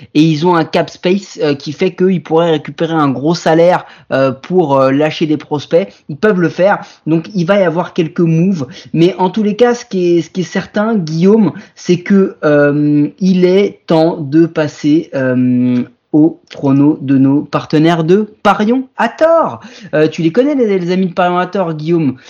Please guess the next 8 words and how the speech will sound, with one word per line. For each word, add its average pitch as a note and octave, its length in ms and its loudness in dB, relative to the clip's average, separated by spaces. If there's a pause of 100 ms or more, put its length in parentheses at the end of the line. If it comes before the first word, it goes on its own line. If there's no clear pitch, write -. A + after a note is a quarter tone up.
(180)
C'est, D#3 420 2
euh, C#3+ 380 2
ce C3+ 220 -16
sont F3 120 -6
les F3 100 0
pronos F#3 260 0
de E3+ 60 0
l'équipe. F3 440 -2